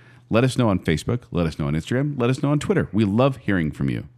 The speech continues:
Before we go, we'd like to give some love to our patrons, including the I Am the Listener group, which includes Stern Madam Hicks, Shannon West,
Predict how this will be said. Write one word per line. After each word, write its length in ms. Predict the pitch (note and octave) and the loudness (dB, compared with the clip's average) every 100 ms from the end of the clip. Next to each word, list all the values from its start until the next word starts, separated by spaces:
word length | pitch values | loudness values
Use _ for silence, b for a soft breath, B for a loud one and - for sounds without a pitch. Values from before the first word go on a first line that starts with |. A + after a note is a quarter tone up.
| - | 2
Before 280 | A#2+ B2 E3 | 4 6 6
we 100 | D#3 | 4
go, 120 | D3 | 4
we'd 140 | D#3 D3 | 4 4
like 120 | C#3+ | 2
to 60 | |
give 180 | C3+ C#3 | 2 2
some 160 | B2+ A#2+ | 4 4
love 340 | A#2 C3+ B2+ | 4 4 0
to 280 | - C3+ C3+ | 0 2 4
our 220 | - A2+ | 4 2
patrons, 720 | A2+ - G2+ - C2+ A#1 G1+ - | 2 2 2 2 -2 -2 -4 0
including 640 | F2 - D#3+ D3+ F2 G#2+ B B | 0 4 4 6 4 2 B B
the 100 | - - | -6 0
I 140 | D#2 | 2
Am 120 | F2 | 4
the 60 | G#2+ | 4
Listener 400 | C3+ C#3+ A2 F2 | 2 4 2 2
group, 240 | D2+ C2 | 0 0
which 140 | G2 G#2+ | 2 2
includes 420 | G#2+ A#2 G#2 - B B | 4 4 2 0 B B
Stern 400 | - - A3 B2 | -6 2 4 6
Madam 240 | G2 E2+ | 4 4
Hicks, 380 | F2+ F#3 - - - | 4 2 -2 -14 -12
Shannon 420 | - - E2 C2+ | -4 0 2 2
West, 360 | C2+ F#2+ C#3 | 2 2 0